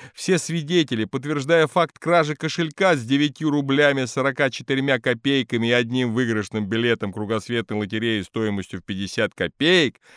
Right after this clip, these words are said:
в один голос говорили, что это выше их понимания. Потерпевший в продолжении всего заседания умолял обвиняемого оставить эти глупые шутки. Но обвиняемый был непоколебим.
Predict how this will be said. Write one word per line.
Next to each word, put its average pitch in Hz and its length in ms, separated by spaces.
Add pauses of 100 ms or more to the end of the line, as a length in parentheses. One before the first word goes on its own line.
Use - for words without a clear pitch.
(220)
в 127 100
один 190 300
голос 196 320
говорили, 175 500
что 180 240
это 180 200
выше 160 520
их - 140 (280)
понимания. 135 760 (240)
Потерпевший 190 720
в 113 80
продолжении 180 560
всего 196 320
заседания 185 640
умолял 190 580
обвиняемого 156 960
оставить 160 560
эти 156 160
глупые 165 460
шутки. - 560 (580)
Но 131 280
обвиняемый 135 800
был 123 420 (560)
непоколебим. 101 1120